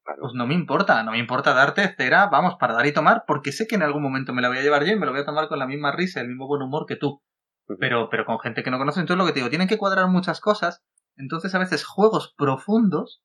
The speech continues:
Speaker 2: pues ya te hablo, cuando te hablo de profundidad,
Speaker 1: Ujú.
Speaker 2: es en donde hay que ver muchas cositas, y este ha cogido esto porque luego puede pasar esto, en, a partir de este turno no sé qué. Juegos profundos y que dependen también de la gente,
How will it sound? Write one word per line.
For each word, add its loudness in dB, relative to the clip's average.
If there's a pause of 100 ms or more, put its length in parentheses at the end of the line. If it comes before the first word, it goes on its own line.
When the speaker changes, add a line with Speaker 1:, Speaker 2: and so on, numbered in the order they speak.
Speaker 2:
pues -8
ya 0
te 2
hablo, 4
cuando -2
te -2
hablo 2
de 2
profundidad, 0 (340)
Speaker 1:
Ujú. -16
Speaker 2:
es -6
en -2
donde -2
hay 2
que -2
ver 0
muchas -2
cositas, 0
y -2
este -2
ha -6
cogido 0
esto -4
porque -2
luego 2
puede 4
pasar 2
esto, -2
en, 2
a 6
partir 2
de -2
este -2
turno -2
no -2
sé -6
qué. -4 (500)
Juegos -2
profundos 4
y 0
que 4
dependen 4
también 0
de -4
la 4
gente, -4